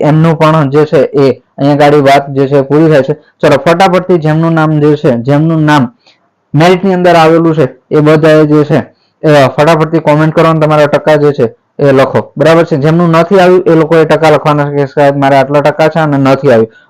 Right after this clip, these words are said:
ઓકે, ચલો. વીડિયો લા-, વીડિયોને હજુ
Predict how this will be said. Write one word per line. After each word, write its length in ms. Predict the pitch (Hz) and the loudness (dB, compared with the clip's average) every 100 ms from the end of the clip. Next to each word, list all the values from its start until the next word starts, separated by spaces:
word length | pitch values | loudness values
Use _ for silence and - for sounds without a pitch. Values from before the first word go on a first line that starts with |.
| 147 | -4
ઓકે, 160 | 151 196 190 - _ - | -2 -2 -4 -10 _ 0
ચલો. 220 | 147 107 - _ _ - | 0 0 -6 _ _ -4
વીડિયો 340 | 147 196 220 196 | 0 4 4 4
લા-, 220 | 190 147 143 | 2 2 2
વીડિયોને 480 | 180 214 208 190 190 196 143 | 2 2 2 2 0 0 0
હજુ 100 | 151 | 2